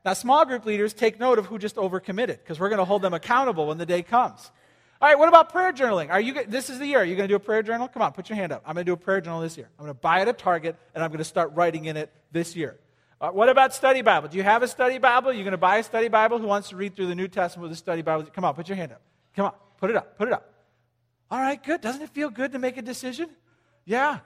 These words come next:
yeah. Now, if you feel regret about the decision, there are verses in the Old Testament about rash vows, oaths that you make. You can always get out of it, all right? For a fee, I will show you these verses.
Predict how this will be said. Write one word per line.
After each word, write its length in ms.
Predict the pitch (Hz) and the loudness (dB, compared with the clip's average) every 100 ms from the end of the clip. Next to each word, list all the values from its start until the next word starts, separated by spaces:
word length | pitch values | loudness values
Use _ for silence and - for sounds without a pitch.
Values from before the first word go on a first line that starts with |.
| _ _ _ _ _ | _ _ _ _ _
yeah. 220 | 202 240 208 | -10 -6 4
Now, 140 | 220 | 4
if 80 | 226 | 4
you 100 | 247 | -8
feel 300 | 277 285 262 | 0 0 4
regret 360 | 214 196 302 | 2 6 4
about 280 | 349 226 185 | 6 2 2
the 60 | 180 | -2
decision, 440 | 185 180 185 208 | -4 -4 -4 -2
there 120 | 202 | 2
are 80 | 185 | 2
verses 360 | 175 240 233 196 | 2 0 0 -10
in 80 | 208 | -2
the 120 | 202 | 0
Old 160 | 190 | 0
Testament 420 | 196 233 240 175 160 | 0 -2 -2 -8 -2
about 240 | 151 147 | -2 0
rash 300 | 165 180 156 | 0 -2 -4
vows, 680 | 156 170 165 110 104 - - _ _ | -2 2 2 -2 -12 -20 -20 _ _
oaths 280 | 190 240 - | 4 4 4
that 160 | 190 190 | -6 -4
you 120 | 202 | -2
make. 200 | 190 160 | 2 2
You 1400 | 131 - - - - - - - - - - - - - | -2 -16 -18 -16 -18 -18 -20 -20 -20 -20 -20 -20 -20 -6
can 100 | 156 | 2
always 320 | 180 214 202 | 6 6 8
get 160 | 254 | 10
out 260 | 262 294 302 | 12 12 10
of 120 | 208 | 6
it, 140 | 160 - - _ | 0 -6 -20 _
all 120 | 160 160 | 0 2
right? 280 | 185 226 226 - _ _ _ _ _ | 4 2 -2 -18 _ _ _ _ _
For 180 | 226 226 | 6 6
a 80 | 214 | 6
fee, 340 | - 320 269 | 0 4 6
I 80 | 208 | 6
will 140 | 214 | 4
show 220 | 214 254 | 2 4
you 140 | 262 233 | 4 2
these 200 | 202 170 | -6 0
verses. 600 | 220 254 - 127 - | 2 2 -4 -12 -12